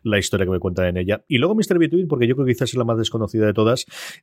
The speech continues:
porque es una cosa extraña para F X, porque es una compra de una serie australiana, eh, creada y producida e interpretada por la misma persona, cuyo nombre ahora mismo no recuerdo y no me acuerdo de mirarlo previamente.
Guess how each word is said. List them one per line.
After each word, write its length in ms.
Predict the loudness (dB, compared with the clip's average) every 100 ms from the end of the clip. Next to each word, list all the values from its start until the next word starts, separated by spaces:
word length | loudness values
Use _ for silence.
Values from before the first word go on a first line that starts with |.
| _
porque 260 | 0 2 2
es 60 |
una 100 | 2
cosa 200 | 2 2
extraña 280 | 0 0 0
para 140 | 2 2
F 120 | 0
X, 200 | -2 -4
porque 180 | -4 -2
es 60 |
una 160 | 0 0
compra 240 | 0 2
de 60 | 0
una 100 | 2
serie 220 | 0 2
australiana, 600 | 0 0 0 2 2 0 0
eh, 200 | -2 -2
creada 340 | 0 2 4
y 20 |
producida 480 | 2 2 0 0 2
e 80 | 2
interpretada 500 | 2 2 2 0 0
por 120 | 2
la 80 | 0
misma 220 | 0 -2
persona, 340 | -2 -4 -2 -2
cuyo 260 | -2 -2
nombre 220 | 0 2
ahora 160 | 2 2
mismo 280 | 0 0 0
no 120 | 0
recuerdo 360 | 0 2 2 -2
y 280 | -4 -6
no 100 | -2
me 60 | 0
acuerdo 240 | 2 2
de 60 | 2
mirarlo 380 | 2 2 2 0
previamente. 600 | 2 2 2 2 2